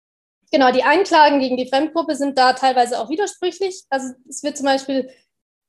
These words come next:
Respekt gegenüber Frauen gefordert, vor allem von, ähm, Angehörigen des Islam.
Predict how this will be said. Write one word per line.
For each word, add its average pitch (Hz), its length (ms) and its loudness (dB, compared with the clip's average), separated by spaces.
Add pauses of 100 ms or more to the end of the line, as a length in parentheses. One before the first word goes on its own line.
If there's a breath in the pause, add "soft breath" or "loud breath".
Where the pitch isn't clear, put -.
(160)
Respekt 330 420 -2
gegenüber 285 440 2
Frauen 269 400 4 (480)
gefordert, 359 640 2 (220)
vor 254 100 -2
allem 277 320 0
von, 269 460 -4 (640)
ähm, 254 520 -6 (160)
Angehörigen 277 460 -2
des 254 140 -4
Islam. 269 340 -2